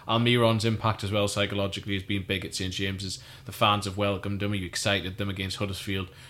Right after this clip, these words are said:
and hopefully they see glimpses early on again, because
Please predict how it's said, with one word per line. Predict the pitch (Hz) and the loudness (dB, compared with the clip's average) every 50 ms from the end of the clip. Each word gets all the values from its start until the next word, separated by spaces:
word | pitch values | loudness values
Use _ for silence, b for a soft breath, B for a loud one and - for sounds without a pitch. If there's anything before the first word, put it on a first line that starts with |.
| B - | B -6
and | 107 95 92 | -6 -4 -2
hopefully | - 117 117 113 - - 110 107 | 2 2 2 2 2 0 -2 -2
they | 101 101 101 | 0 0 0
see | - - 104 98 | 0 2 0 0
glimpses | 92 - 98 95 92 98 95 92 | 0 0 -2 -2 -2 -4 -2 0
early | 104 98 95 101 | 0 0 2 2
on | 98 95 92 | 0 0 -2
again, | 92 92 101 101 95 92 90 | -2 -2 -2 -2 -2 -2 -4
because | 92 - - 95 - B B | -6 -6 -4 -4 -4 B B